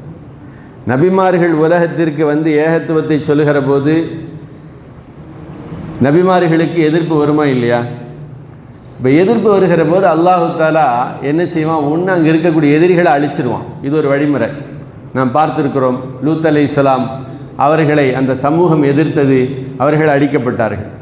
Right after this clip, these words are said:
சாலிஹ் அலைஹிஸ்ஸலாம் அவர்களை அந்த சமூகம் எதிர்த்தது, அவர்கள் அழிக்கப்பட்டார்கள்.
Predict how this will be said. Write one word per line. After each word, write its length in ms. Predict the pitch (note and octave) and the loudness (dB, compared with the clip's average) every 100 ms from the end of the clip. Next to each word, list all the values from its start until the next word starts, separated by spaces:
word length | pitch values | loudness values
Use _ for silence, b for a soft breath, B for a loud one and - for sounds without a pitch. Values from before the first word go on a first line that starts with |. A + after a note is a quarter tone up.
| - - - - B B B B - | -20 -20 -20 -20 B B B B -4
சாலிஹ் 300 | D3 F3 G3+ | 0 2 4
அலைஹிஸ்ஸலாம் 680 | F#3+ F#3 F3+ F3+ E3+ E3 D3 | 4 2 2 2 2 2 0
அவர்களை 640 | D3+ E3 E3 D#3+ D3+ C#3 C3+ | 0 0 2 2 0 0 -2
அந்த 220 | C#3+ C#3+ | -2 -2
சமூகம் 500 | C#3+ D3+ F3+ F#3 E3 | -2 0 2 4 2
எதிர்த்தது, 600 | D#3 E3 E3 E3+ D3 C3 | 2 0 2 2 2 0
அவர்கள் 460 | C3 C#3+ E3 F#3 D3+ | 0 0 2 2 2
அழிக்கப்பட்டார்கள். 760 | E3 E3 G#3 D#3 D3 B2 G#2 | 2 2 0 0 0 0 -2